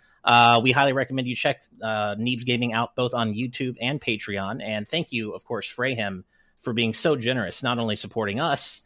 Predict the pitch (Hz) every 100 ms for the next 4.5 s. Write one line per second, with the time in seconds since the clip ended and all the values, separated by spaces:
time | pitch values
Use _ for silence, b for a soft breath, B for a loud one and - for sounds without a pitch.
0 | _ _ - 110 107 110 - 160 196 139
1 | - 113 117 120 101 120 135 214 123 98
2 | - 104 101 107 - 127 - 120 113 -
3 | - 120 120 - 143 156 - 110 101 107
4 | - 113 110 110